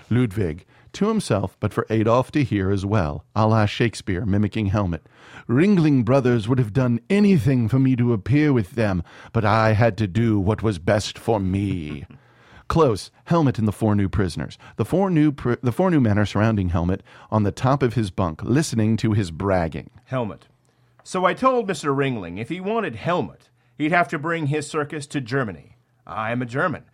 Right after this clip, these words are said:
Speaker 2: I told him, and I, my responsibility is to my people, who are my biggest fans.
Speaker 1: First prisoner, new one. Did you really say that?
Speaker 2: Of course I did. They offered me anything. Anything I wanted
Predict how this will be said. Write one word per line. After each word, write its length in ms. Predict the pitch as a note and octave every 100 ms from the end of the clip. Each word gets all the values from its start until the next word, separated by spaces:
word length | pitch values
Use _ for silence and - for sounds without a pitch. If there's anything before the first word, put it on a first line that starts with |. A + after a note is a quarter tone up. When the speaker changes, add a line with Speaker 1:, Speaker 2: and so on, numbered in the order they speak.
| _ _
Speaker 2:
I 140 | E2+
told 300 | F2 G#2 F#2+
him, 80 | F2
and 100 | F#2
I, 160 | A2 A2+
my 200 | A#2 B2
responsibility 760 | B2 - C#3 C#3 C3 F#3 C#3+
is 80 | C3
to 100 | D#3
my 220 | C#3+ C#3+
people, 440 | C#3+ G#3+ - - _ _ _ _ _ _ A#2
who 160 | C#3
are 100 | B2+
my 120 | B2
biggest 340 | A#2 B2 A#2 -
fans. 560 | C3+ A2 - - - _ _ _
Speaker 1:
First 360 | - B2 -
prisoner, 460 | - B2+ F#2 F2+ C#2+
new 220 | D#2 G#2
one. 280 | F2+ E2+ C#2 - _
Did 240 | - C#3 -
you 160 | G#2 F#2
really 340 | G#2+ C#3 D3+
say 320 | G#2 - G#2
that? 320 | C3 F#3 A3 A#3
Speaker 2:
Of 220 | - -
course 380 | - F3+ B2+ -
I 100 | F2+
did. 260 | E2 - _ _ _
They 140 | F#3+ A3+
offered 280 | A3+ A3
me 100 | G#3 G#3+
anything. 400 | B3+ D3+ F#2+ C#2 _
Anything 400 | C4+ D#4+ D4 C#4+
I 160 | B3+ B3
wanted 440 | A3+ A#3 A3 F3+